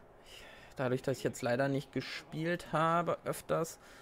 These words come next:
das war ein Key Spitzen des Aufstiegs, das ist, glaub ich, mein schlechtester. Sechzehner, es gibt mir halt leider auch nicht viel. Damn. Naja, gut. Aber In-Time ist In-Time. Wir haben ein weiteres Portal, damit haben wir jetzt vier.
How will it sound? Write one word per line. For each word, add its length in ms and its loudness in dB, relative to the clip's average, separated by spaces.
das 120 -14
war 60 0
ein 100 -2
Key 160 -6
Spitzen 380 -6
des 160 -6
Aufstiegs, 400 -6
das 140 -6
ist, 40 -16
glaub 140 -2
ich, 80 -2
mein 120 -4
schlechtester. 720 -6
Sechzehner, 600 -6
es 140 -8
gibt 160 -2
mir 100 4
halt 140 6
leider 220 6
auch 100 6
nicht 160 2
viel. 240 -2
Damn. 280 10
Naja, 240 12
gut. 320 6
Aber 420 12
In-Time 420 6
ist 120 0
In-Time. 560 6
Wir 160 6
haben 260 6
ein 100 2
weiteres 340 8
Portal, 420 4
damit 220 2
haben 120 4
wir 60 6
jetzt 180 4
vier. 380 4